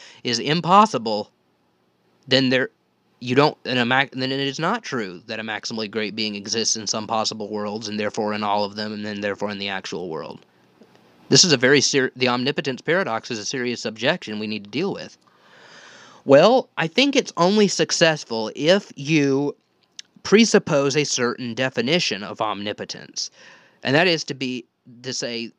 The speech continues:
that an omnipotent being can literally do anything, literally anything. But most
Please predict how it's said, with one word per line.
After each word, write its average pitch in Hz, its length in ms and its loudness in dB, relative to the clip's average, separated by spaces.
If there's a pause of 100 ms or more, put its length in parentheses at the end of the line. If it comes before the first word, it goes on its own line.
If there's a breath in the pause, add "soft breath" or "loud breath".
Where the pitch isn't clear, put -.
(140)
that 120 140 -8
an 123 100 -6
omnipotent 147 680 -6
being 123 320 -6
can 131 240 -10
literally 180 720 2
do 123 420 -2 (760)
anything, 180 720 4
literally 190 760 2
anything. 117 520 -8 (2000 soft breath)
But 185 480 4 (300 loud breath)
most 196 600 2